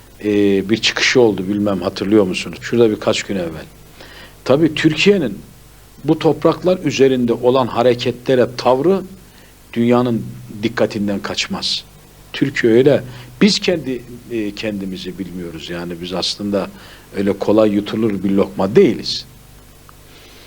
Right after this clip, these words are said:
Haliyle, e, Batı'nın hesapları ve kitapları başta düşündüğü gibi olmadığı,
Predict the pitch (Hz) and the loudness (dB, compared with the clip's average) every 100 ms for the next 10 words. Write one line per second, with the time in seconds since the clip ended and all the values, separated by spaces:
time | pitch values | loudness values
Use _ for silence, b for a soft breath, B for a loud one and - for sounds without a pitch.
0 | B B B - - 117 143 175 123 127 | B B B -12 0 0 2 2 2 0
1 | 147 - - 117 98 123 123 139 120 107 | -2 -10 -12 -6 -2 -2 -2 -6 -6 -6
2 | - 117 - 113 131 117 107 - - 98 | -4 -4 -4 -4 -2 -2 -4 -6 -6 -4
3 | 104 110 127 117 - - 107 104 - 110 | 0 0 2 2 0 -2 -4 -4 -6 -4
4 | 110 113 98 85 - B B B - 127 | -2 -2 -4 -8 -12 B B B 0 2
5 | 135 113 101 90 | 4 0 -6 -10